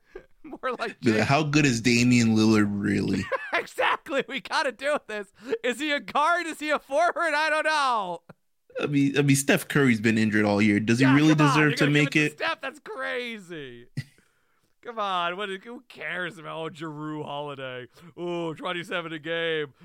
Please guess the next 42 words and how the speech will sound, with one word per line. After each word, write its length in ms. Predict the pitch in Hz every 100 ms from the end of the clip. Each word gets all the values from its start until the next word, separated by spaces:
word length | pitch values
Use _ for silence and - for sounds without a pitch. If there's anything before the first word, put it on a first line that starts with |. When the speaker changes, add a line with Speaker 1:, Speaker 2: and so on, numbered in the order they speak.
| 175 -
Speaker 1:
Ooh, 260 | 190 185
all 260 | 170 180 175
N 80 | 165
B 120 | 170
A 140 | 170
caliber 460 | 160 175 175 160 160
defense. 420 | 165 170 170 160 160
You 60 |
know 80 | 180
who 60 | 180
else 200 | 190 185
does 240 | 220 202
that? 260 | 240 254 - _ - -
Jaylen 500 | - 277 247 214 190
Brown. 920 | 180 175 170 170 175 165 143 170 180 -
<laughs> 60 | _ _ - - _ _ - - - _ _ _ _ _ _ - - -
We 60 |
gotta 240 | - 151 139
start 300 | - 127 123
this, 120 | 127
man. 180 | 135 120
We 100 | 131
gotta, 220 | 135 123 110 185 -
we 80 | 190
gotta 200 | 170 147
revert. 340 | 139 131 135 170 -
I 80 | 160
opened 280 | 170 170 151
the 60 | 143
floodgates 460 | 156 151 143 131
too 120 | - 147
far. 260 | 156 147
We 80 | 143
gotta 180 | 160 151
overcorrect, 720 | 156 151 147 139 147 139 -
man. 220 | 131 127
We 100 | 135
only 180 | 151 151
got 120 | 135
a 40 | 131
couple 320 | 147 147 131
weeks. 340 | 131 131 113